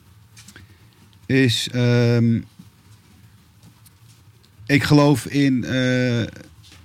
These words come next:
retraites. Dus dat is wat langer ergens in opgaan.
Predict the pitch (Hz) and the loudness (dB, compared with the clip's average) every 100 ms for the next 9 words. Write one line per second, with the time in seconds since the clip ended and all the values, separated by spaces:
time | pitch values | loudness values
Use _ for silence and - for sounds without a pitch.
0 | - - - - - - - - - - | -20 -20 -20 -20 -20 -20 -20 -20 -20 -20
1 | - - - - - - 135 117 120 120 | -20 -20 -20 -20 -20 -6 -2 0 2 0
2 | - - - - - - - - _ - | -2 -12 -16 -20 -20 -20 -20 -20 _ -20
3 | _ _ - - - 127 127 127 107 - | _ _ -20 -20 -4 0 2 2 -2 -4
4 | - _ - 123 123 123 131 160 165 120 | -14 _ -4 2 4 4 4 2 2 0
5 | 98 - _ _ _ _ _ - 131 123 | -4 -12 _ _ _ _ _ 0 2 2
6 | 123 104 - - _ _ _ _ _ _ | 0 -2 -6 -16 _ _ _ _ _ _
7 | _ _ _ _ 123 127 147 - 143 190 | _ _ _ _ -2 2 0 0 0 -2